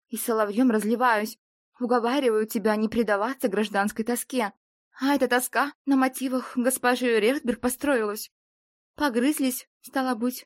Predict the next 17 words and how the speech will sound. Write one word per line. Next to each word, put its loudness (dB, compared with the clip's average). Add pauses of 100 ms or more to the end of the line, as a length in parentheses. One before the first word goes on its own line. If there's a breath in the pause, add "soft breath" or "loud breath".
для 0
разнообразия 2
на -2
почве 0
общественных -4
вопросов. 0 (680)
То-то 0
они -2
сидят -4
врозь». -2 (1300)
«Да 2
ведь 2
бог 0
его 2
знает, 0 (140)
это -6
слово, 0